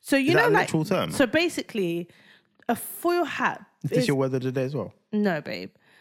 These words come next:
Speaker 1: So, uh, it's literally just a foil. You know, you, you know, you, we've got foil, yeah? Just
Speaker 2: Uh-huh.
Speaker 1: imagine get,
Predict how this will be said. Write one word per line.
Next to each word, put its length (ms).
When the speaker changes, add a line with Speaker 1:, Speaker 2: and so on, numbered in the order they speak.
Speaker 1:
So, 180
uh, 100
it's 200
literally 260
just 140
a 60
foil. 440
You 140
know, 100
you, 300
you 160
know, 100
you, 260
we've 140
got 160
foil, 360
yeah? 280
Just 160
Speaker 2:
Uh-huh. 80
Speaker 1:
imagine 380
get, 160